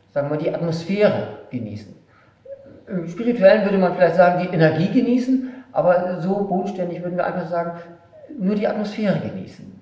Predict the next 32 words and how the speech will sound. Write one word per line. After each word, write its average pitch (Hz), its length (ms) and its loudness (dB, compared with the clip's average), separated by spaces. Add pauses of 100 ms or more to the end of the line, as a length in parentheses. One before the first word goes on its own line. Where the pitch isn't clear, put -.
(340)
Und 160 400 2 (600)
ich 143 200 -6
habe 165 280 4
immer 156 160 2
so 151 80 -4
gerne 156 240 6
gesagt, 151 400 0 (840)
wir 160 220 -2
verkaufen 151 500 -2 (260)
Ruhe. 135 460 -6 (1500)
So, - 300 -18
zu 170 160 -6
sich 180 640 -2
selbst 160 560 2
zu 170 120 -10
kommen, 165 560 2 (180)
im 165 260 -4
Garten 160 400 4
einfach 156 360 -2
nur 147 140 -8
zu 135 160 -12
sitzen 170 440 -6
und 151 140 -2
den 143 200 -6
Vögeln 208 340 -2
zu 160 100 -8
lauschen, 170 540 2 (320)
ist - 200 -12
eine 156 240 -2
Form 156 280 -2
von 139 160 -6
Meditation. 127 800 -10